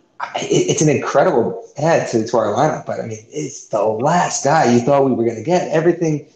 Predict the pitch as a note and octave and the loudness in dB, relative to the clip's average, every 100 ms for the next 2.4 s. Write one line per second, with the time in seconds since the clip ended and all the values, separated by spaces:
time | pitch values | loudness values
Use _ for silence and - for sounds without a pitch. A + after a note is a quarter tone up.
0 | _ B2+ A#2+ A#2+ A#2+ A#2+ A#2 - - A#2 | _ -2 0 2 0 -2 -4 -10 -8 -6
1 | A2+ - A#2+ - C#3+ A2+ - A2 G#2+ A#2+ | -6 -6 -6 -4 -4 -4 -10 -12 -10 -8
2 | A#2+ C3+ B2+ | -2 -2 -2